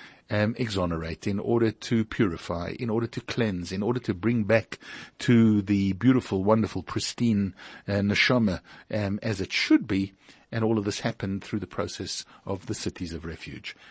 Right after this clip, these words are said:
Now we're told, if we think about it, that this is what this month of Elul is really all about. Um, when the king is in the field, when there is an opportunity to approach God,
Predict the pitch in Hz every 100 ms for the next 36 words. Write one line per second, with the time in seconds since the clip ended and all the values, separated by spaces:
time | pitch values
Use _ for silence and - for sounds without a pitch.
0 | - 175 220 101 - 107 92 - - 92
1 | - 85 143 - - 87 - - - _
2 | _ _ _ _ _ - - - - -
3 | - 151 - 107 110 127 120 - 113 139
4 | 117 - 127 143 120 107 98 104 127 98
5 | 104 95 95 - - - _ - - -
6 | - - 123 113 113 107 110 - 110 156
7 | 240 220 104 92 - 92 85 76 82 87
8 | - 95 113 - 117 160 170 107 101 101
9 | 98 98 - 104 - 101 95 - 87 -
10 | 92 - - 95 - 87 95 95 87